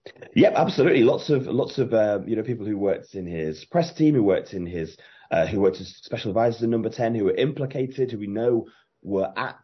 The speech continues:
some of these parties. They were then, you know, a lot of them were, some of them were named in the Sue Gray report, and they've kind of walked away with C V Es and O B Es, a-, and in the, you know, for, uh, most interesting, uh, you know,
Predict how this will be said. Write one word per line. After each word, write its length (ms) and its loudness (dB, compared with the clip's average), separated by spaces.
some 140 -6
of 60 -6
these 140 -2
parties. 540 -2
They 140 4
were 100 0
then, 260 0
you 80 0
know, 60 0
a 100 0
lot 40 0
of 60 -4
them 120 -2
were, 320 -4
some 140 -6
of 20 0
them 80 2
were 80 2
named 400 4
in 220 2
the 80 2
Sue 240 -6
Gray 160 0
report, 420 -2
and 100 -6
they've 200 -4
kind 160 -6
of 60 -8
walked 240 -2
away 200 -2
with 200 -2
C 280 2
V 340 4
Es 80 -4
and 160 -2
O 180 4
B 300 -2
Es, 120 -8
a-, 40 -6
and 280 -2
in 160 -2
the, 360 -2
you 120 2
know, 200 -2
for, 300 0
uh, 160 0
most 240 2
interesting, 260 -4
uh, 140 -8
you 80 -4
know, 240 0